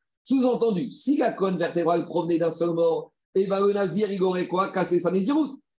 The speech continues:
Donc je vois que pour casser sa nésiroute, le nazir n'a pas besoin de ca-, de toucher une colonne vertébrale et un crâne.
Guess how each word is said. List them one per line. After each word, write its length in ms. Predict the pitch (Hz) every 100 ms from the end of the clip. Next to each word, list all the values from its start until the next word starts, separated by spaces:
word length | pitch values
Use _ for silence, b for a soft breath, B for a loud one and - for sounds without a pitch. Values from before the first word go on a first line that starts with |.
| -
Donc 160 | 220
je 120 | 190
vois 200 | 226 240
que 100 | -
pour 240 | 202 214 -
casser 300 | 214 202 202
sa 120 | 196
nésiroute, 520 | 202 185 196 208 160
le 100 | 160
nazir 420 | 180 190 180 190
n'a 120 | 175 170
pas 160 | 180
besoin 340 | 180 175 170 170
de 140 | 165
ca-, 220 | 165 170
de 100 | 175
toucher 600 | 165 170 160 175 160 - - _
une 220 | 226 240 208
colonne 280 | 196 196
vertébrale 580 | 180 170 175 160 160 160 156 -
et 480 | 269 247 170 - -
un 180 | 170 147
crâne. 400 | - 139 196